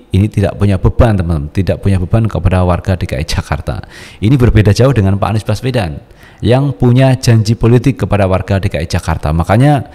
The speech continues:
Pak Anies ini kerja keras, teman-teman, untuk mewujudkan, untuk melaksanakan janji-janji politik pada dua ribu tujuh belas yang lalu.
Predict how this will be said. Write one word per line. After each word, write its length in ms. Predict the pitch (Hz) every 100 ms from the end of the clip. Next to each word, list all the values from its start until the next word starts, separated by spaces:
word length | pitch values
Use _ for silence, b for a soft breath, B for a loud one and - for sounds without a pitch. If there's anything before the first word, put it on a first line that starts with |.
| B B B
Pak 80 | -
Anies 260 | 107 117 -
ini 80 | 135
kerja 240 | - - 107
keras, 320 | - 101 -
teman-teman, 400 | 90 80 95 98 95
untuk 480 | 95 123 123 - -
mewujudkan, 880 | 87 82 123 113 110 113 113 110 - B B
untuk 240 | 101 95 98
melaksanakan 720 | 92 80 - 110 107 101 92
janji-janji 480 | 95 92 90 92 92
politik 560 | 85 107 110 123 - - B B -
pada 320 | 87 92 90
dua 240 | 90 82
ribu 320 | 82 - 87
tujuh 180 | - 82
belas 400 | 82 85 85 - 87
yang 240 | 78 76
lalu. 240 | 69 67